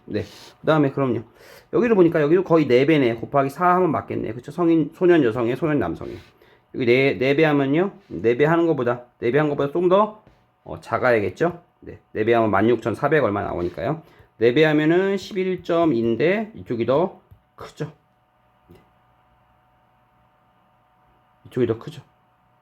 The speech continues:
그러므로 이게 잘못됐다는 걸 확인할 수가 있죠. 그래서 디귿이 틀렸고요. 디귿이 틀린 거 보면 다 지워지면 요거밖에 안 남네요. 정답은 일 번 되겠고요.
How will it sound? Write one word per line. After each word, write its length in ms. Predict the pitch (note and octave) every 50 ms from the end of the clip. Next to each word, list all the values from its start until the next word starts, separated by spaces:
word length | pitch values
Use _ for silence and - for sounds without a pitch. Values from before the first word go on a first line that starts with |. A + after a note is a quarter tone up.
| _ _ _ _ _ _ _ _ _
그러므로 340 | - A#2+ A#2 A#2+ C#3+ D#3+ C#3+
이게 100 | G#2+ A2+
잘못됐다는 580 | - - G#2+ G#2+ A2+ A2 A2+ - A2+ G#2+ G2+
걸 120 | F2+ G2+ A#2+
확인할 240 | B2+ C3+ C3 C3
수가 180 | C3+ - _ A#2
있죠. 240 | G#2+ _ _ _ _ _ _ _ _ _ _ _ _ _ _ _ _ _ _ _ _ _ _ _
그래서 180 | - B2+ -
디귿이 320 | - D#3+ D#3+ F3+ F3 - -
틀렸고요. 440 | - G#3+ G3 F3+ E3 - - - - _ _ _ _ _ _ _ - _ _ _ _ _ _ _ _ _ _ _ _ _ _ _ _
디귿이 280 | - D#3 D3+ E3 E3 E3
틀린 200 | - G3 F3+ E3+
거 80 | D#3+
보면 600 | D3+ C3+ B2+ C3+ D3 E3 E3 F3 F3+ F#3 F#3 F3+
다 240 | F3 - - A#2 A2+
지워지면 580 | - - - A2 G#2+ G#2 - F#2 F#2+ - D3 -
요거밖에 360 | - G#2+ A#2+ A#2+ C3+ C3+ -
안 80 | A2+ -
남네요. 360 | G#2+ A2+ A2 G2+ G#2 C3+ D3+ - _ _ _ - _ _ _ _ _ _
정답은 440 | - G2 G2 G#2+ G2+ F#2+ G2+ -
일 160 | A#2+ C#3 D3+ D#3
번 160 | D#3+ D#3+ D#3
되겠고요. 400 | D3+ C#3+ - A#2 - - -